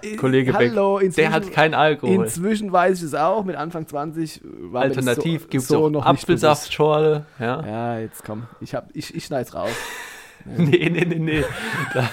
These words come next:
Speaker 2: da, das werde ich nicht freigeben, wenn, <laughs> wenn das nicht drin ist. So
Speaker 1: Gut.
Speaker 2: wie ich hier immer aufgezogen werde.
Speaker 1: So, also, aber zurück zum Fußball bitte.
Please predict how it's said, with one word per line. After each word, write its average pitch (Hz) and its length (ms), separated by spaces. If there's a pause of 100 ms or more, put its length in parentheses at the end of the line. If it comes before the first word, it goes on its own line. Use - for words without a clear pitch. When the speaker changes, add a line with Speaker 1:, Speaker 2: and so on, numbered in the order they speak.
(380)
Speaker 2:
da, 151 220
das - 380
werde 151 160
ich 139 100
nicht 165 160
freigeben, 131 480
wenn, 117 280
<laughs> - 40
wenn 170 160
das 135 180
nicht 143 280
drin 135 160
ist. 131 200 (360)
So 143 100
Speaker 1:
Gut. 139 80
Speaker 2:
wie 147 60
ich 160 160
hier 156 100
immer 151 180
aufgezogen 151 540
werde. 139 320 (600)
Speaker 1:
So, 143 300 (180)
also, 147 340
aber 156 240
zurück 185 240
zum 160 100
Fußball 196 380
bitte. 180 340